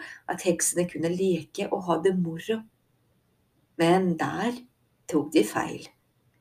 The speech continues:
Heksene samles til fest så ofte de kan, tenner bål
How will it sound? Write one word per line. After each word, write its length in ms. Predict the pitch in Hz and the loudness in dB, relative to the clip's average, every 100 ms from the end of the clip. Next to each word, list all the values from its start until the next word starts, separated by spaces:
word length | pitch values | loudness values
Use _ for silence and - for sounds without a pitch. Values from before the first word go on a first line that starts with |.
| _ _ - - - | _ _ -14 -12 -4
Heksene 480 | - 196 - 160 165 | 4 6 6 4 4
samles 480 | 175 190 147 151 160 | 6 6 8 4 4
til 140 | 180 - | 2 2
fest 400 | 151 175 - 185 | 0 0 0 0
så 80 | |
ofte 320 | 170 160 - 175 | 2 2 2 4
de 160 | 160 | 4
kan, 360 | 165 151 170 151 - - _ _ - | 4 2 0 -4 -8 -20 _ _ 2
tenner 280 | 151 147 | 2 2
bål 340 | 147 - 190 | -2 6 8